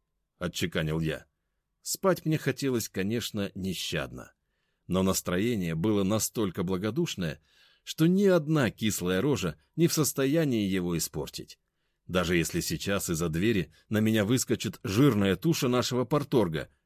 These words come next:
не расстроюсь. Опасное заявление, конечно,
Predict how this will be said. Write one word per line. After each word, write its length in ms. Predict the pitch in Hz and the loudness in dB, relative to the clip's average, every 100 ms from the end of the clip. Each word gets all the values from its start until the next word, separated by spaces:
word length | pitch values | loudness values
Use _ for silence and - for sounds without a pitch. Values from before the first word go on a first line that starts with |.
| - | -4
не 120 | 98 | 0
расстроюсь. 720 | 90 87 - 82 69 - - _ _ _ _ _ _ _ _ _ _ _ | 0 -2 -4 -6 -6 -10 -14 _ _ _ _ _ _ _ _ _ _ _
Опасное 640 | - 92 - 185 175 160 156 | -6 -6 0 -2 0 0 0
заявление, 560 | 151 156 180 170 98 | 0 0 0 0 0
конечно, 560 | - 85 82 - 78 - | -2 -6 -6 -6 -8 -10